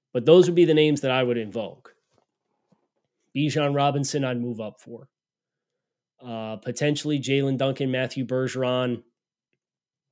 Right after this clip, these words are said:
If you get one of the other tackles that is available,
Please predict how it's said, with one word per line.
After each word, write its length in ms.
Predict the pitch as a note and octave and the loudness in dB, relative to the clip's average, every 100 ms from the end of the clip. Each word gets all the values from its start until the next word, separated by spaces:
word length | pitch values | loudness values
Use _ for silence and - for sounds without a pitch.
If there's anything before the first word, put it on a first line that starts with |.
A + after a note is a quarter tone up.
| _ _ _ _ | _ _ _ _
If 180 | C3+ - | -8 -4
you 140 | C3 A2+ | -4 -4
get 500 | - C#3+ E3 - C#3+ | 2 4 4 2 -8
one 180 | D3 | -2
of 80 | C#3 | -2
the 120 | B2+ | 0
other 160 | B2 B2+ | 0 -2
tackles 540 | B2 B2+ B2 C#3 C3 | -2 -2 0 -2 -6
that 120 | B2 A#2 | -6 -6
is 140 | A2 | -6
available, 720 | G#2 C3 D3+ D#3 D3 D3+ C#3+ | -4 2 4 4 2 0 -2